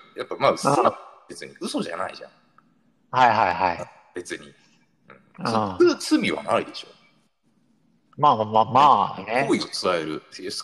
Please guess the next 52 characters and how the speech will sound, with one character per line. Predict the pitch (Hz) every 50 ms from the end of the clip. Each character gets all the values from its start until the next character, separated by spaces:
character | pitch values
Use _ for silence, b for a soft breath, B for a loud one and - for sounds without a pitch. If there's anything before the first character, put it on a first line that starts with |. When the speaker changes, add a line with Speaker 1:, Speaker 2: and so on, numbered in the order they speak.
| -
Speaker 1:
好 | - - - - 147 -
意 | 127
を | 104
Speaker 2:
う | 110
ん。 | - - - _ _ _ _ _ _ _ _ _ _ _ _ _ _ _ _ - 131 131 120 107 110 - - - - - 101 107 _ -
Speaker 1:
伝 | 87 80 80
え | 76
よ | 76 71
う | 67 - _ _ _ _ _ _ _ _ _ _ _ _ _ _ _ _
と | - 73
思 | 73 73
う。 | 73 69 B B B B B B B B B B B B B B B B B - _ _ _ -
Speaker 2:
う | 151
ー | 160
ん、 | 170 165 160 160 165 165 160 156 156 151 147 147 147 143 143
な | 147 143 139 143
る | 143 143
ほ | 127 139 135
ど。 | 120 131 123 117 104 101 87 82 80 - - - - - -
へ | 107
ー。 | 104 113 117 120 131 139
Speaker 1:
あ、 | 143 -
で | 156 156
も | - 180
な | - -
ん | 151
か | 156
そ | - - 226 233
う | 226 220
い | 208
う、 | 196 196 190 - - B B B B B B B B B B B B _ _ _ -
あ、 | 127 110
で | 98
も | 95 -
一 | 104 104 - _ -
回 | - 170 156
な | 156 165
ん | 156 -
か | - - -
誘 | - - - -
っ | - -
た | - -
な。 | 156 - - - - _ _
一 | - -
回 | - 123 113
連 | 117 127 151 160
絡 | 156 151
先 | - - 139 -
交 | - - - -
換 | - - - 127 120
し | - - -
て。 | - 113 90 -